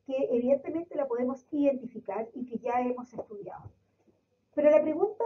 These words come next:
que nos presenta acá el texto dice, si Chile aumenta sus ingresos, ingresos, digo, gracias a la riqueza del salitre, ¿por qué se genera esta cuestión social? Recuerden que para poder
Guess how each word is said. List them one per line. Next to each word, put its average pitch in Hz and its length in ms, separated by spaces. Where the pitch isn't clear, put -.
que 277 120
nos - 180
presenta 226 500
acá 277 160
el 285 120
texto 226 380
dice, 254 440
si 277 240
Chile 339 440
aumenta 302 460
sus 285 240
ingresos, 254 720
ingresos, 262 480
digo, 208 380
gracias 294 440
a 233 40
la 233 160
riqueza 269 380
del 294 100
salitre, 262 540
¿por 302 120
qué 440 120
se 440 140
genera 320 420
esta 254 160
cuestión 240 340
social? 190 500
Recuerden 277 600
que 247 100
para 233 240
poder 240 420